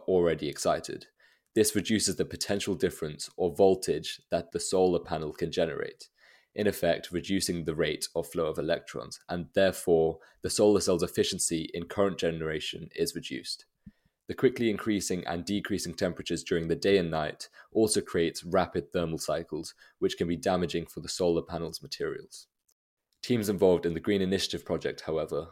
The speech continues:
are currently working on technology for cooling solar panels. By using water vapor contained in the atmosphere, which has a great cooling potential, they are now able to cool solar panels, improving generation efficiency. With the use of moisture in the desert atmosphere at night,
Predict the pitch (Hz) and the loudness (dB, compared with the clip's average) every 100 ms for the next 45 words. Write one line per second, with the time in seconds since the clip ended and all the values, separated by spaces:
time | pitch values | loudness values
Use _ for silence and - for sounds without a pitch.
0 | - 90 - 101 90 90 90 82 - 82 | -8 -6 0 0 0 2 2 2 -2 -4
1 | - - 92 87 82 80 82 - - 87 | -4 -6 -2 0 -2 -6 -10 -10 -4 -2
2 | 80 - 85 78 - 69 - - - _ | -4 -4 -2 -2 -6 -10 -12 -18 -20 _
3 | _ - 95 107 113 113 101 120 120 104 | _ -2 2 2 2 4 8 8 6 2
4 | 95 92 - 98 87 90 95 85 - 65 | 2 -4 -2 -2 4 6 6 2 -6 -6
5 | - 85 95 - 90 85 110 101 - 82 | -6 -6 -4 0 -2 2 4 4 2 -4
6 | 76 85 - 78 - 78 - - - - | -4 -6 -6 -6 -8 -10 -12 -20 -6 0
7 | 92 92 101 101 92 90 - - - 80 | 2 6 6 6 4 0 -6 -8 -6 -6
8 | - 87 76 - - 65 - - - - | 0 2 2 -2 -8 -10 -14 -18 -20 -14
9 | - 85 104 98 95 90 82 80 82 82 | -10 -2 2 2 2 2 2 0 -2 -6
10 | 76 76 - - - - _ _ _ _ | -10 -10 -10 -12 -14 -18 _ _ _ _
11 | _ 107 92 107 123 123 92 104 101 98 | _ -4 0 2 2 0 4 4 4 2
12 | 85 90 95 - 95 - - 85 71 85 | 2 2 2 2 0 -2 -2 -2 -2 -4
13 | 71 - - | -4 -8 -16